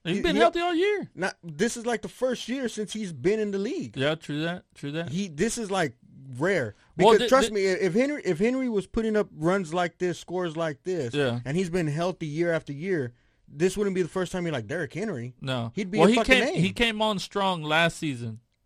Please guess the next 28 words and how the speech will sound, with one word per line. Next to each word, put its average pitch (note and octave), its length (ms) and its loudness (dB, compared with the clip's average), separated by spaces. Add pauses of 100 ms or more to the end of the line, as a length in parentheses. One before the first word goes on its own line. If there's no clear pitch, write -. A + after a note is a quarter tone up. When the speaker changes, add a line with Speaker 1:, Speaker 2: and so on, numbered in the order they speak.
(800)
Speaker 2:
Uh, F3+ 40 0
Speaker 1:
Towards G#3 160 4
the, - 80 0
Speaker 2:
towards A3 160 4
Speaker 1:
towards F#3+ 140 2
Speaker 2:
the C#3 80 0
Speaker 1:
the, C#3 60 0
Speaker 2:
end, D3 120 -2
when E3 100 2
he E3+ 60 0
came F#3 160 -2
Speaker 1:
from G3 100 4
Speaker 2:
back F3 80 4
Speaker 1:
the F3 60 2
Speaker 2:
from F3+ 80 0
Speaker 1:
middle - 160 4
Speaker 2:
an D#3+ 80 2
injury. E3 120 0
Speaker 1:
to C#3+ 80 0
the C3+ 140 0
end, B2+ 300 -6
he C#3+ 100 -6
Speaker 2:
Yeah. C3+ 220 0
Speaker 1:
came E3 260 -4
on D3+ 160 -4
real D#3 260 -4
Speaker 2:
Yeah. E3 120 -6
Speaker 1:
strong. C3+ 260 -4